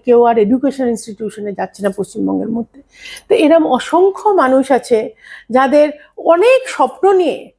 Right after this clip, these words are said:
আহ, তারা, উম, ছেলে মেয়েকে স্কুলে পাঠায়। ছেলেরাও যে খুব সেফ এখানে তাও নয়। তুমি স্বপ্নদ্বীপের কথা বলছো,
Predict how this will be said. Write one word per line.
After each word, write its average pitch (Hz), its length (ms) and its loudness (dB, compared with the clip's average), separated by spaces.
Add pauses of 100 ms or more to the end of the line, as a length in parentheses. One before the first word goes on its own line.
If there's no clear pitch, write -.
(380)
আহ, 254 280 2
তারা, 269 380 2
উম, 254 540 -2
ছেলে 262 260 0
মেয়েকে 254 280 -2
স্কুলে 240 340 -2
পাঠায়। 233 300 -2
ছেলেরাও 294 440 2
যে 349 140 -2
খুব 330 200 -8
সেফ 311 300 -4
এখানে 302 240 -6
তাও 302 220 -2
নয়। 233 200 -4 (300)
তুমি 254 140 4
স্বপ্নদ্বীপের 262 640 0
কথা 269 240 0
বলছো, 240 400 -2